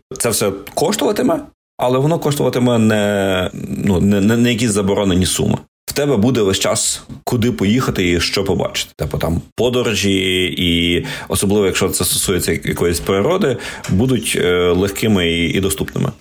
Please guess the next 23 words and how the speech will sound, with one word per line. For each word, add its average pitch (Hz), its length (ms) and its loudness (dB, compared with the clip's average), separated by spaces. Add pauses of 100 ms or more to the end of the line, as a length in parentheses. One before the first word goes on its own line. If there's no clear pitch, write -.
(260)
Якщо 110 300 -2
ти 127 320 0
готовий, 107 840 0 (140)
е, - 100 -2 (920)
е, 85 180 0
типу, - 440 -2 (1160)
в 104 240 -2
українців 120 440 0
є 95 80 0
таке 95 240 -2
трохи, 92 480 -2 (920)
зазвичай, 110 380 0
принаймні 110 320 2
в 92 100 0
мене 101 260 2
було 87 220 2
таке 85 200 0
упереджене 95 500 0
ставлення 113 580 0
до, 90 880 4
до 98 100 2
кредитів, 95 480 -2
типу, 78 340 -2